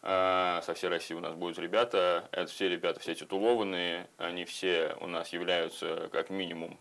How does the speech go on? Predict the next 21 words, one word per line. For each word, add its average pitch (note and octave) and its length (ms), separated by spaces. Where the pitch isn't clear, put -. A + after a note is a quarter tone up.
призерами, F2 720
э, E2 600
Кубка E2 580
или E2+ 260
Чемпионата E2+ 560
первенства E2+ 380
России C3+ 440
по G2 160
кикбоксингу. F#2 680
Э, F2 760
и F#2 680
в - 80
течение G#2 360
десяти G2+ 280
дней, C#3+ 440
э, F#2 340
будем, G2 600
э, E2 680
заниматься F#2+ 420
тем, A#2 120
что, F#2 500